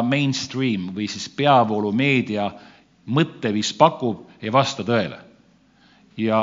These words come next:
ja meid üritatakse ühte ja teistpidi kallutada ja sikutada selles suunas ja teises suunas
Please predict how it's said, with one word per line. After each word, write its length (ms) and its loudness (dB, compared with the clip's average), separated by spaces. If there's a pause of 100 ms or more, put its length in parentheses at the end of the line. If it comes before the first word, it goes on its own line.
ja 80 -2
meid 160 -2
üritatakse 560 0
ühte 300 -2
ja 20 -2
teistpidi 480 -4
kallutada 840 0
ja 100 -8
sikutada 680 0 (260)
selles 460 -2
suunas 320 -2
ja 80 -6
teises 400 0
suunas 400 0